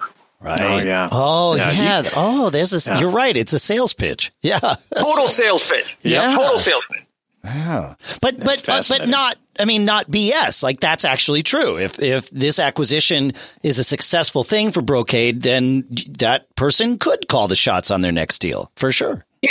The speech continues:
Speaker 3: And, and, and so, and, and so what I go back to is instead of sitting across the table on someone on a, you know, negotiating with,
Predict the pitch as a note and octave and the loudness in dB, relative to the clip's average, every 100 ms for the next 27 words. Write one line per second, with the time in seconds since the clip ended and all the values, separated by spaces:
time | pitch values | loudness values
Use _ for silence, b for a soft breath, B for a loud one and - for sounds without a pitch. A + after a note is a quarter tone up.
0 | D#3 G3+ G#3 F#3 G3 G3+ G3+ G#3 - F#3 | 2 0 0 -2 0 0 2 0 0 -2
1 | - F3+ G3 F3+ D#3+ C3+ E3+ - F#3 D#3 | 0 0 2 2 2 2 0 0 0 2
2 | F3+ - C#3+ C3+ C#3 - G3 F3 - D#3 | 0 0 0 2 0 0 0 2 2 2
3 | D#3+ - - - - C3+ A2+ C3 - - | 0 0 -4 -4 -2 0 0 0 -2 -2
4 | - D#3 D3+ D#3 D#3+ - C#3 - D3+ C#3+ | -4 -2 0 2 0 0 0 2 2 0
5 | D3 - B2+ B2 A2+ - - _ A#2+ A2+ | 0 0 0 0 0 -2 -8 _ -2 0
6 | A2 - B2 G#2+ B2 C3 - D3 D3+ D#3+ | -2 -2 -2 0 0 0 2 2 2 2
7 | E3+ | 0